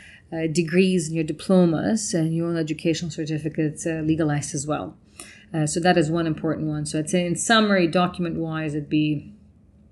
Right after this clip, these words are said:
uh, your identity documents such as your marriage certificate, birth certificate, uh, and your educational certificates, uh, uh, to allow you to work here legally. That's if, if they're at play. If you're your own investor, you're setting up your own business, you don't need to do that.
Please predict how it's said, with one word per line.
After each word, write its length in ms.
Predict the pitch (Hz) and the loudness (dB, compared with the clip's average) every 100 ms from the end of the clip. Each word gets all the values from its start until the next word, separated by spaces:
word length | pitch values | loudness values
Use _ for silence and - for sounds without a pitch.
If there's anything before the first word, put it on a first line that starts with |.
| _ - | _ -4
uh, 60 | 170 | -2
your 240 | 160 160 | 2 4
identity 440 | 156 165 190 - | 4 4 2 0
documents 480 | 165 156 156 160 151 | 0 0 0 -4 -2
such 260 | 160 147 - | -2 -2 -2
as 140 | 156 | -2
your 80 | 175 | 2
marriage 220 | 196 185 | 2 2
certificate, 540 | 185 160 165 147 156 147 | 0 -2 -2 -2 -4 0
birth 180 | 170 | 0
certificate, 720 | 165 151 165 - 156 160 160 - - - - - - | 0 -4 -6 -6 -8 -8 -10 -12 -20 -20 -20 -14 -4
uh, 200 | 160 151 | -2 -2
and 360 | - 156 156 160 | -2 -2 -2 0
your 160 | 156 160 | 0 0
educational 680 | 151 - 175 170 170 156 | -2 0 0 0 -4 -4
certificates, 880 | 151 156 156 151 156 - - 185 - | -6 -4 -4 -4 -4 -6 -6 -6 -6
uh, 260 | 170 156 151 156 156 - | -2 -2 -2 -6 -8 -8
uh, 280 | 165 156 147 - - - - - | -6 -4 -6 -8 -20 -20 -14 -4
to 120 | 165 | 0
allow 240 | 156 151 | 0 0
you 160 | 147 151 | 0 -2
to 140 | - | -4
work 260 | 160 165 - | -4 -4 -6
here 300 | - 156 180 | -8 -6 -2
legally. 480 | 165 170 160 160 - - - - | 2 2 0 -6 -6 -16 -16 0
That's 260 | 190 190 | 2 4
if, 220 | 185 160 - | 2 0 0
if 180 | 175 | 0
they're 140 | 151 156 | 2 2
at 120 | 151 | 0
play. 220 | - 147 | 0 2
If 140 | 151 190 | 2 4
you're 200 | 170 160 | 4 4
your 200 | 165 165 | 2 2
own 120 | 156 | 2
investor, 420 | 151 165 165 - | 2 2 0 0
you're 60 | 160 | -2
setting 280 | 175 - 160 | -2 -4 -2
up 80 | |
your 100 | 165 | -2
own 100 | 160 | 0
business, 400 | 170 175 165 156 | 2 2 0 -2
you 80 | 156 | -2
don't 180 | 151 151 | -2 0
need 180 | 160 151 | -2 -2
to 80 | 151 | -2
do 200 | 165 165 | 0 2
that. 300 | 160 165 | 0 -8